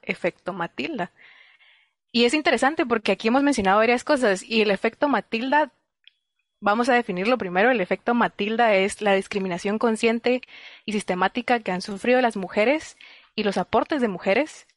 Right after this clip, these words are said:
en la ciencia de investigación, pero este efecto se deriva de otro efecto,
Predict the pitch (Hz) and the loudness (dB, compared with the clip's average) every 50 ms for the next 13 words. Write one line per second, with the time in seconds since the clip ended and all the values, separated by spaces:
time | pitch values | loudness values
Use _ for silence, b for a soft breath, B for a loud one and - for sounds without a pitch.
0 | _ _ 208 196 190 175 - - 196 190 202 - 220 220 220 202 185 - - 180 | _ _ -4 -2 -2 -4 -4 -4 -4 -2 0 0 0 0 0 -2 -4 -6 -4 -4
1 | 165 156 156 - 175 185 247 302 - _ b b b b b b b b b b | -4 -4 -4 -4 -4 -4 -4 -6 -10 _ b b b b b b b b b b
2 | b _ _ _ _ _ _ _ _ _ _ _ _ _ 233 240 247 269 311 330 | b _ _ _ _ _ _ _ _ _ _ _ _ _ 0 2 2 4 4 2
3 | 330 311 - _ _ _ _ _ _ _ _ _ _ _ 220 220 226 233 233 - | 2 0 -2 _ _ _ _ _ _ _ _ _ _ _ 0 2 2 2 0 0
4 | - 285 262 - - 254 254 - _ - 311 302 277 - - 233 220 202 185 185 | -2 -2 -2 0 -2 -2 -2 -2 _ 0 0 0 0 0 0 0 0 0 0 0
5 | 196 214 233 247 254 254 262 277 285 277 254 226 - - 294 294 294 - 381 - | 0 2 4 4 2 2 2 2 2 4 2 0 0 2 0 0 2 0 -4 -4
6 | _ - 180 | _ -12 -12